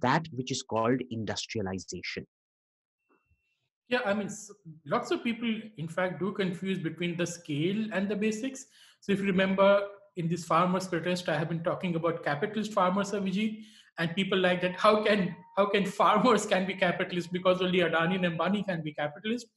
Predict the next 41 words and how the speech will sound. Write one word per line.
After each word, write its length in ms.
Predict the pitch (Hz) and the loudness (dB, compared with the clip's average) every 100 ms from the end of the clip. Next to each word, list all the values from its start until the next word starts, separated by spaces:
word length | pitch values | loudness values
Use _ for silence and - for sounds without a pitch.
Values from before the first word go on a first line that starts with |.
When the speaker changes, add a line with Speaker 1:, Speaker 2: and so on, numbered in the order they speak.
| _ _ | _ _
Speaker 2:
They 80 | 202 | 0
don't 260 | 254 285 285 | 4 4 2
understand 480 | 185 208 208 202 196 | 0 0 2 2 2
it's 140 | 196 | 0
about 400 | 175 170 175 170 | -2 2 2 2
the 120 | 165 - | -4 -4
basics, 400 | 160 160 165 156 | -4 -2 -4 -8
it's 100 | 147 | -8
about 340 | 156 156 160 143 | -6 -4 -4 0
what 280 | 196 175 165 | 0 0 -4
defines 480 | 160 143 170 185 - | -6 -4 -4 -4 -8
capitalism, 720 | 147 - 165 160 151 165 165 - _ - | -10 -10 -10 -8 -4 -4 -4 -14 _ -2
not 240 | 170 170 | 0 0
about 220 | 165 156 | -2 -4
the 80 | 165 | -4
scale. 340 | - 277 196 - - _ _ | -6 -2 -2 -2 -12 _ _
So 100 | 214 | 2
I 60 | 214 | 2
think 180 | 247 | 0
that 200 | 202 240 | 0 0
confusion 460 | - 233 240 220 202 | -2 -2 0 0 4
always 320 | 196 208 226 208 | 4 2 0 0
also 240 | 196 226 | -2 -2
pervades 440 | - 185 185 208 - | 0 2 4 2 -2
the 300 | 202 185 170 | -2 0 0
entire 300 | 151 180 175 | 0 0 0
discourse 420 | 165 - - 185 190 | -2 -4 -2 -2 0
on 140 | 180 | -2
the 60 | 180 | -2
industrialization. 760 | 180 247 185 131 - - _ _ _ _ _ _ _ _ - | -2 -4 -6 -10 -10 -20 _ _ _ _ _ _ _ _ 4
Speaker 1:
I 180 | 170 | 6
think 280 | 185 240 330 | 6 6 8
we 100 | 247 | 8
need 220 | 214 247 | 8 8
to 80 | 285 | 6
remember 560 | 196 151 147 156 175 208 | 6 6 4 4 6 6
that 180 | 190 190 | 6 4
for 140 | 185 | 4
most 500 | 131 139 160 - - | 4 4 4 2 0
of 80 | 196 | 0
history, 640 | - 147 - - - 120 | 2 2 2 -2 0 -2